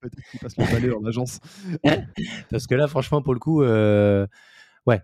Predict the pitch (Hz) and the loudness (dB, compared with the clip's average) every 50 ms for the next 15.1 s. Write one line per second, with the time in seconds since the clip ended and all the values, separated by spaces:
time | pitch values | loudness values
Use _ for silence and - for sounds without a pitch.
0 | _ - - 113 104 - 127 123 - - 214 190 135 123 127 117 127 127 - 190 | _ -4 -4 -4 0 0 2 2 4 4 6 6 6 6 4 4 4 4 2 2
1 | 180 - - - - 107 101 98 - - - 139 147 143 139 131 123 123 123 131 | 0 0 -2 -4 -2 0 0 -2 -2 0 0 2 2 2 2 2 2 2 2 2
2 | 139 147 151 139 - - 110 101 104 127 135 123 113 110 107 - 131 123 127 120 | 2 2 2 0 0 0 0 2 4 4 4 4 2 0 0 2 0 0 0 -2
3 | - - 135 131 - - - 110 101 95 110 117 - - 127 127 123 - 104 95 | -2 -4 -6 -6 -6 -6 -6 -6 -4 -4 -4 -6 -4 0 0 0 0 0 -4 -8
4 | - - 104 101 98 95 92 98 117 120 110 104 104 104 - - 117 110 110 107 | -4 -2 0 2 2 2 2 2 2 2 2 2 0 0 0 0 0 2 2 2
5 | 101 110 120 117 104 92 101 101 95 92 - 101 95 - 104 101 107 131 151 - | 0 0 0 0 2 2 0 0 0 0 -2 -2 -2 0 2 2 2 2 2 0
6 | _ _ _ _ - - - _ _ - 104 101 98 - 101 95 98 - - - | _ _ _ _ -20 -20 -20 _ _ 0 0 0 2 2 0 2 0 0 0 -2
7 | 98 101 101 - 113 107 98 98 95 90 92 95 104 120 123 113 95 90 85 80 | -2 -2 -2 -2 0 0 0 0 -2 0 0 2 2 2 2 0 -2 -2 -4 -6
8 | 82 82 85 85 82 82 82 - _ - 104 101 107 101 98 98 - - - - | -6 -6 -6 -6 -6 -8 -10 -8 _ -2 0 0 0 0 -2 -4 -8 -10 -10 -6
9 | - 107 92 90 - - - 95 - 95 90 90 87 85 - - 131 143 - _ | -4 -2 -2 -2 -4 -6 -8 -6 -4 -4 -2 -2 -2 -2 -2 0 -2 -2 -2 _
10 | _ _ _ _ _ _ _ _ _ - 95 92 90 90 87 87 85 85 87 87 | _ _ _ _ _ _ _ _ _ -10 -8 -6 -6 -6 -6 -8 -8 -8 -8 -8
11 | 82 - - 104 - - 127 127 139 131 107 90 87 85 87 - - 92 - - | -8 -8 -10 -10 -4 0 2 2 2 2 0 -2 -2 -4 -6 -8 -10 -8 -4 -2
12 | 123 120 - - 90 87 85 95 95 - - - 104 110 113 104 95 - - 107 | -2 -2 -2 -4 -4 -2 -2 -2 -2 -2 0 0 2 2 2 0 -2 -2 -2 0
13 | 113 113 120 123 117 104 98 98 95 92 95 95 107 123 127 117 92 85 87 - | 2 2 2 2 0 0 0 0 -2 0 2 2 4 4 4 2 0 -2 -6 -6
14 | - - 95 98 110 117 - 98 95 92 - 87 - 95 92 - 92 95 107 120 | -8 -8 -6 -4 -4 -4 -2 -2 -2 -2 -2 -4 -4 -4 -4 -2 0 2 2 2
15 | 127 | 0